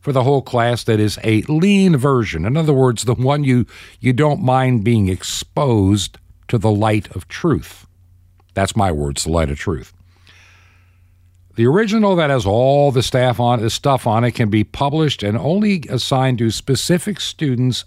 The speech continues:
only if needed, or just email to those specific students you can trust <laughs> with this information.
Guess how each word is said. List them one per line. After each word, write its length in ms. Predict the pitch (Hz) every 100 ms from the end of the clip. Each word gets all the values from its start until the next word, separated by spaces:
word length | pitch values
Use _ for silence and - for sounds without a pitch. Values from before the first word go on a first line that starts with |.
| -
only 240 | 202 202
if 80 | 85
needed, 380 | 110 104 87 110 - _ _ _ _ _ - _ _ _ _
or 220 | - 156
just 240 | 151 151 -
email 480 | 156 156 123 117 110
to 180 | - 107
those 280 | 113 107
specific 560 | - - 104 127 - 110
students 500 | - 107 104 104 -
you 80 | 90
can 140 | -
trust 580 | 95 - 190 82 - - _ _
<laughs> 180 | _ -
with 260 | 104 -
this 200 | 101 90
information. 800 | 110 95 104 110 139 127 - -